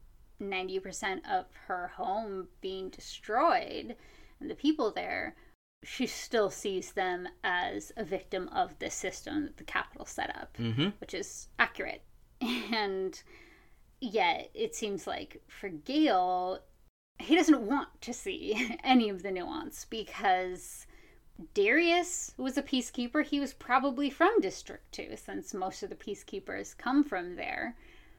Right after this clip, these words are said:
Speaker 1: And he probably, if he knew that he was turned into an Avox, he would have probably been furious about it, right?
Speaker 2: Mm-hmm.
Speaker 1: And Darius stepped in during the whipping,
Speaker 2: Mm-hmm.
Speaker 1: hi-,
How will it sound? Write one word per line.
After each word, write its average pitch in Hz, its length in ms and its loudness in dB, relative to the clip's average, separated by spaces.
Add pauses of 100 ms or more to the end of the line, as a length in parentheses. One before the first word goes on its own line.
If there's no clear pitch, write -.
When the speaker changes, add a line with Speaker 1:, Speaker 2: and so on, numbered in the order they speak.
(580)
Speaker 1:
And 196 540 0
he 214 520 -6 (200)
probably, 196 720 2
if 202 200 -4
he 202 160 -6
knew 196 520 -2 (260)
that - 320 -8 (120)
he - 220 -10
was - 480 -12 (100)
turned 214 220 -4
into 190 220 0
an 175 60 -4
Avox, 180 500 -4
he 233 100 0
would 196 100 4
have 196 100 -4
probably 196 300 4
been 190 220 -4
furious 185 540 -4
about 185 260 0
it, 208 240 0
right? 143 320 4
Speaker 2:
Mm-hmm. - 20 2 (380)
Speaker 1:
And 214 80 -6
Darius 233 360 6
stepped - 500 2
in 202 440 0 (440)
during 208 260 0
the 202 100 6
whipping, 220 580 4 (240)
Speaker 2:
Mm-hmm. - 200 0
Speaker 1:
hi-, - 80 8